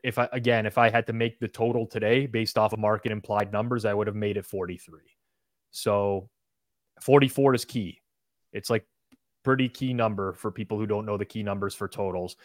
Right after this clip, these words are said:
I shouldn't, like, I hate saying key numbers for totals. It's not like three and seven for spreads, but you have a bunch of numbers like forty-one, forty-four, forty-seven, fifty-one, which all have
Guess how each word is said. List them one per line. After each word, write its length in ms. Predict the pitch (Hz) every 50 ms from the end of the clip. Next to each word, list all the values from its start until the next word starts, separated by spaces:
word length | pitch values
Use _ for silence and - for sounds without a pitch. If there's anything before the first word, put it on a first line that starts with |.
| - - - -
I 100 | 143 143
shouldn't, 360 | - 226 220 240 220 - -
like, 180 | 147 143 - _ _ _ -
I 60 | - 120
hate 200 | 139 185 180 -
saying 180 | 208 196 160
key 200 | - - 123 123
numbers 320 | 123 120 117 120 120 113 -
for 100 | - 107
totals. 320 | - 107 104 107 113 117
It's 140 | 113 - -
not 120 | 127 147
like 140 | 139 127 -
three 240 | - - 113 113 110
and 140 | 104 101 -
seven 400 | - 95 95 98 120 131 127 113 _
for 120 | - 107
spreads, 520 | - - - - 95 107 127 143 139 - _ _ _ _ _ _ -
but 100 | - 113
you 80 | 113 120
have 220 | 120 131 139 131
a 60 | 131 117
bunch 240 | 120 123 127 -
of 60 | 123 113
numbers 380 | 110 110 117 123 135 131 113
like 120 | 117 101 -
forty-one, 580 | - 113 113 110 107 107 101 107 107 107 107
forty-four, 580 | 101 - 110 110 104 101 - - 107 104 104 98
forty-seven, 640 | - - 110 107 107 101 - - 104 101 101 101 95
fifty-one, 640 | - - 104 - - 101 98 95 98 98 95 98 98
which 200 | 104 101 - 131
all 260 | 117 117 117 117 113
have 340 | 98 113 110 107 107 98